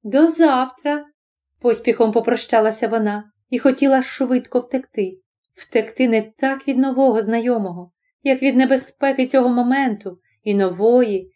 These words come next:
досі незнаної невпевненості у власних силах. Але барон з м'якою наполегливістю затримав її руку і поцілував на прощання долоню.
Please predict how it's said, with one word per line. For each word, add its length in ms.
досі 400
незнаної 760
невпевненості 960
у 100
власних 500
силах. 460
Але 220
барон 520
з 140
м'якою 460
наполегливістю 960
затримав 600
її 220
руку 460
і 80
поцілував 680
на 100
прощання 600
долоню. 720